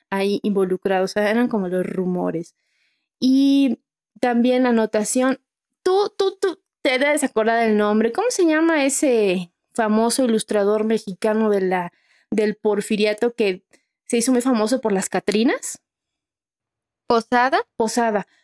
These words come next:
Speaker 1: Las, muchas de las ilustraciones que hay de, de este suceso, que eran imágenes burlonas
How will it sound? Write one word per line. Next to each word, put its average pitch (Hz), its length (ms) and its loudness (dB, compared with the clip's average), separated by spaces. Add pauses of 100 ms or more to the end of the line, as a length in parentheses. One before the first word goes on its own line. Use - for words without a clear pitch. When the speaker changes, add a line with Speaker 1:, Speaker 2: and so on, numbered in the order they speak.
(180)
Speaker 1:
Las, 254 560 0
muchas 320 380 2
de 302 60 0
las 254 160 0
ilustraciones 247 720 0
que 226 240 -2
hay 302 340 0
de, 196 1040 0 (480)
de 208 320 0
este 226 240 -2
suceso, 214 560 -2
que - 140 -2
eran 196 240 0 (320)
imágenes 220 520 0
burlonas 208 920 0